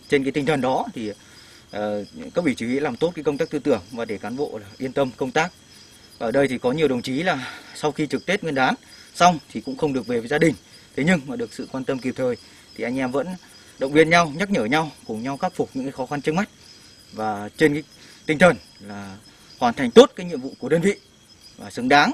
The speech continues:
là lực lượng tuyến đầu trong cái việc ngăn chặn và phòng chống dịch, ờ,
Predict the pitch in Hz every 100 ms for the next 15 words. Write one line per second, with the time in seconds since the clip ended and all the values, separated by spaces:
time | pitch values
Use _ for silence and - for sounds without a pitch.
0 | 294 135 110 104 131 - 156 135 156 208
1 | 170 - - - 127 127 147 - 151 147
2 | 185 - - - 113 - 110 117 131 170
3 | - - - - - - 101 98 98